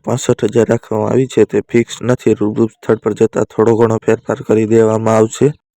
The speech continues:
આ ટ્રેક્ટર તમને ક્યાં જોવા મળશે તેની વાત કરીએ, તો આ ટ્રેક્ટર પ્રોપર અમરેલી જોવા મળી જશે. આ ટ્રેક્ટરના માલિક શૈલેષભાઈ અને દકુભાઈ છે. તેમના કોન્ટેક્ટ નંબર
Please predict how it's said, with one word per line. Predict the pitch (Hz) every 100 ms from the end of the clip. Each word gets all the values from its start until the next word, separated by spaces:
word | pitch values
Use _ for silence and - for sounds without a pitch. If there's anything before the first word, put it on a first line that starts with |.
| -
આ | 120
ટ્રેક્ટર | 113 - 120 - 107
તમને | - 117 113
ક્યાં | 107 120 123
જોવા | 127 123
મળશે | 113 117 -
તેની | 107 113 113 110
વાત | 113 117 -
કરીએ, | 123 135 127
તો | 120
આ | 110 110
ટ્રેક્ટર | - 110 - 120 110
પ્રોપર | - 117 113 117 113
અમરેલી | 110 117 117 113 110
જોવા | 110 110 110
મળી | 107 110 101
જશે. | 107 - 127 - _ -
આ | 117
ટ્રેક્ટરના | - - 117 123 117 117
માલિક | 113 120 113 -
શૈલેષભાઈ | 117 123 113 117 117
અને | 113
દકુભાઈ | 110 113 - 117 113 107
છે. | - 120
તેમના | - 107 110 107 107
કોન્ટેક્ટ | _ 107 110 110 -
નંબર | 113 110